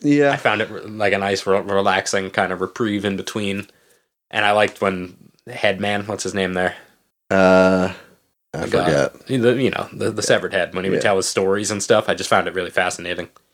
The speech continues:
Speaker 1: Yeah, and the voice
Speaker 2: Mm.
Speaker 1: acting was really good.
Speaker 2: Oh, yeah.
Speaker 1: Uh, so yeah, that's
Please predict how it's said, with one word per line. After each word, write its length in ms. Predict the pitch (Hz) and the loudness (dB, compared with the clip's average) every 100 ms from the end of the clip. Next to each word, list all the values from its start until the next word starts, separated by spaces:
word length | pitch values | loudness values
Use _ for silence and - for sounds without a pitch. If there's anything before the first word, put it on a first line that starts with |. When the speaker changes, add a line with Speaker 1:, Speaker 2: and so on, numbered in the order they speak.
| _ _ | _ _
Speaker 1:
Yeah, 180 | 101 92 | 0 2
and 80 | 90 | 2
the 40 | |
voice 260 | 98 107 101 | 4 6 6
Speaker 2:
Mm. 140 | 98 | 6
Speaker 1:
acting 200 | 85 90 | 4 2
was 120 | 87 90 | 0 0
really 240 | 85 82 | 0 2
good. 260 | 90 87 92 | 2 0 2
Speaker 2:
Oh, 80 | 107 | 0
yeah. 220 | 87 50 - _ _ _ _ _ | 2 -2 -6 _ _ _ _ _
Speaker 1:
Uh, 840 | - 104 101 98 95 95 92 90 76 - _ _ _ _ _ - | 0 4 6 6 6 6 6 6 4 -2 _ _ _ _ _ -12
so 180 | - | 0
yeah, 200 | 104 98 | 4 6
that's 200 | 92 104 | 6 4